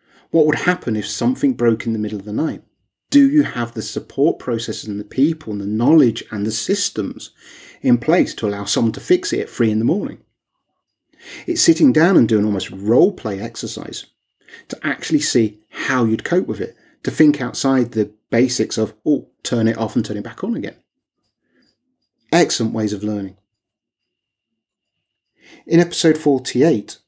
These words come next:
I talked about building things right, not just building the right thing. I'm very keen on making sure that I T and software development is aligned with the business and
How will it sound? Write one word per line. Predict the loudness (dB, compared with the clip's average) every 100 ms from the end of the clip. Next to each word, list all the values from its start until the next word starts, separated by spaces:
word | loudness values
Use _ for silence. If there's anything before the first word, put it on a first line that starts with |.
| _ -4
I | -4
talked | 2 0 0
about | -4 -4 -2
building | 2 4 2
things | 0 -4 -4
right, | 0 0 0 -6 _ _ _ _ _ _ _ _ _ _ -2
not | 4 4 2 -6
just | -8 -8 -8 -14 _ _ _ _ 0
building | 2 2 -2
the | -6
right | -10 -14 -8
thing. | -6 -6 -12 _ _ _ _ _ _ _ _ _ _ _ _ _ _ _ _ -20 -16
I'm | -2 4
very | 6 4
keen | 4 4 6
on | 6
making | 4 2 -2
sure | 2 2 2
that | -2 -16 -6 -6 -6 _ _ _ _ -4
I | 0 0
T | 2 2
and | 2 0
software | -2 -2 -4
development | 0 0 0 -4
is | -2
aligned | -2 0 2 4 2
with | 0
the |
business | 0 0 0 -10 -12 _ _ -10
and | -6 -4